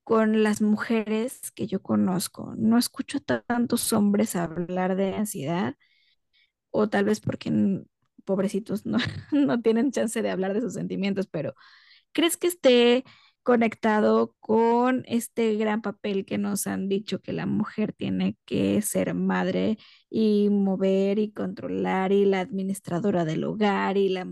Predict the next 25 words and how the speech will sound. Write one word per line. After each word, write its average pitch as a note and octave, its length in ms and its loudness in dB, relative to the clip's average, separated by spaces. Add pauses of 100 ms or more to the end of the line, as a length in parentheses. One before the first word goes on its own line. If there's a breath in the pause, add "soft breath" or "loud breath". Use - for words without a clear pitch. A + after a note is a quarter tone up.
(160)
la F3+ 160 -6
que - 160 -6
mueve, G3+ 440 4
la F#3 180 2
que F3 240 -8 (500 loud breath)
coordina, G#3 680 2
la F#3+ 220 -2
que, F#3+ 340 -8 (320)
eh, F#3+ 480 2
hace G3+ 320 -2
todas G3 280 2
las F3+ 140 0
citas, G#3 460 -2
la F3+ 140 -2
que G3 140 -6
piensa G3+ 500 -2
en G3 140 0
las F3+ 220 -4
vacaciones, G3 640 -2
eh? F#3+ 120 -4 (200 loud breath)
O - 60 -20
sea, B3 140 -2
te A#3 100 -2
traes B3+ 380 0
este, C4+ 220 -2